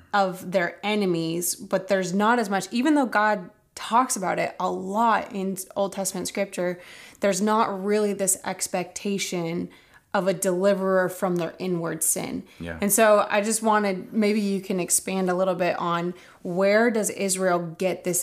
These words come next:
Speaker 2: expectation of, you know, a king that would come deliver them from their physical enemies?
Speaker 1: Yeah,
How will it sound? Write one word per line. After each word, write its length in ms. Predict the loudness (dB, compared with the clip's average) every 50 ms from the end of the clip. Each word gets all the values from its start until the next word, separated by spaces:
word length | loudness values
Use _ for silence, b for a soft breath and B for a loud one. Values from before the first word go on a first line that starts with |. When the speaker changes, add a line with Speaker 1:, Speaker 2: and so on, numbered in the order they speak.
| -4 -6
Speaker 2:
expectation 1200 | -6 -6 -6 -6 -6 -6 -8 -8 -10 -8 -2 -2 -2 -2 -2 -4 -4 -4 -4 -4 -4 -6 -6 -8 -12 _ _ _ _ -2
of, 420 | 0 2 2 0 -2 -6 -12 -18 -20 _ _ _ _
you 100 | -2 0
know, 140 | 2 2 2
a 80 | 0
king 440 | -2 -6 -8 -4 -2 0 0 0 -2
that 140 | -4 -4 -4
would 140 | -6 -6 -6
come 180 | -6 -6 -6
deliver 460 | -6 -4 -4 -4 -4 -4 -4 -6 -6
them 220 | -6 -6 -6 -6 -6
from 180 | -4 -4 -4
their 100 | -4 -4
physical 440 | -6 -6 -6 -8 -6 -6 -6 -6 -6
enemies? 480 | -6 -6 -8 -8 -10 -10 -12 -12 -12 -10
Speaker 1:
Yeah, 440 | -8 -6 -6 -6 -6 -8 -10 -12